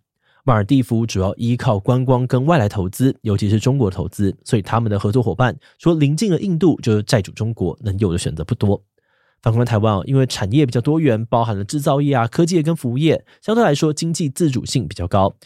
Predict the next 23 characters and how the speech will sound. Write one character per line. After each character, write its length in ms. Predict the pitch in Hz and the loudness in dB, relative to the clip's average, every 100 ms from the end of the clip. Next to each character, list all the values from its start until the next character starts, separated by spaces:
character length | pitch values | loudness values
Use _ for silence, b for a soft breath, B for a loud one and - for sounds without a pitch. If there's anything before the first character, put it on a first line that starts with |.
| b | b
更 120 | - | 2
有 60 | 110 | 2
本 200 | 110 71 | 2 -4
钱 260 | - 95 98 | -4 -6 -2
可 120 | 113 | -2
以 80 | 98 | 0
跟 180 | 101 | -2
世 220 | 104 - 127 | -2 -2 2
界 160 | 113 | 2
各 160 | 98 120 | 2 -2
国 100 | 90 | -2
合 200 | - - | -6 -2
作， 260 | - 123 | 2 2
选 160 | - 90 | 0 -4
边 140 | 92 | -4
站 140 | 101 101 | -2 -2
的 80 | 95 | -2
压 200 | 98 110 | 0 0
力 100 | 104 | 0
就 100 | 101 | -2
比 80 | |
较 120 | - 82 | -4 -6
小。 320 | - 104 | -4 -6